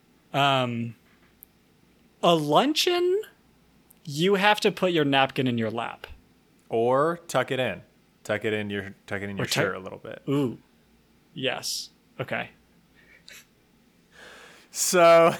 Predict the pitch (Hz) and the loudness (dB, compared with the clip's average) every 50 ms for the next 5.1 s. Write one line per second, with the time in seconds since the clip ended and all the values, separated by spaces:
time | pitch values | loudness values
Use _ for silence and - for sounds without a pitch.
0 | - - - - 190 175 165 165 160 175 190 208 208 190 185 180 175 180 170 - | -6 -14 -16 -10 -6 -2 0 2 4 4 4 4 4 4 2 2 2 2 0 -2
1 | - 180 175 170 170 170 170 170 170 - - - - - - - - - _ _ | -2 0 2 2 2 0 -2 -4 -6 -10 -16 -20 -20 -20 -20 -20 -20 -20 _ _
2 | _ _ - 127 127 127 127 127 127 127 127 127 127 131 - - - 453 - - | _ _ -2 2 2 2 4 2 2 2 2 2 2 0 -6 -6 -8 -12 -12 -14
3 | - - - - - - - - _ _ _ _ _ _ _ _ - - - - | -20 -20 -20 -20 -20 -20 -20 -20 _ _ _ _ _ _ _ _ -20 -20 -18 -8
4 | - - 233 226 220 226 247 254 - 311 240 196 202 202 202 202 214 190 196 185 | -2 2 4 6 6 6 4 4 2 0 2 4 4 4 4 4 2 2 4 4
5 | 175 160 | 4 4